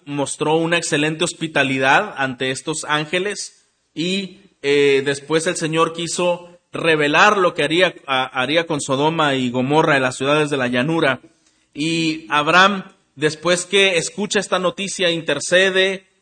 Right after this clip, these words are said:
eh, pide al Señor con esta audiencia que tenga misericordia de salvar a los justos que se encontraran en ese lugar.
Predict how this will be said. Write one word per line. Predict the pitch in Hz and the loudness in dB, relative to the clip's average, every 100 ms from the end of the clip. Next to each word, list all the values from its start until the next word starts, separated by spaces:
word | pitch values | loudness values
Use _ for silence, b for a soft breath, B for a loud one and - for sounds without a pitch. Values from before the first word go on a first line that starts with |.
| _ | _
eh, | 139 139 139 139 135 123 - _ _ _ | -2 2 2 2 0 -4 -10 _ _ _
pide | - 185 202 202 | -6 -2 4 6
al | 185 165 | 6 4
Señor | 165 151 170 180 | -2 2 4 4
con | 175 160 | 2 -4
esta | 156 170 | -2 -2
audiencia | 165 170 175 170 156 151 156 - _ _ _ | -2 0 -2 -2 -2 -2 -2 -12 _ _ _
que | 165 | -4
tenga | 165 180 208 | 0 2 2
misericordia | 202 180 147 165 185 180 165 | 2 0 -2 2 2 4 2
de | 143 | 0
salvar | 135 143 135 151 170 165 - | 0 -2 0 4 4 2 -2
a | 135 | -2
los | 135 | -2
justos | - 185 214 - 156 | -4 -4 -4 -2 -6
que | - | -6
se | 147 | -8
encontraran | 139 135 127 147 160 156 | -6 -8 -4 0 2 0
en | 143 139 | -2 -4
ese | - | -4
lugar. | 160 160 131 131 131 | -4 -2 -2 -2 -4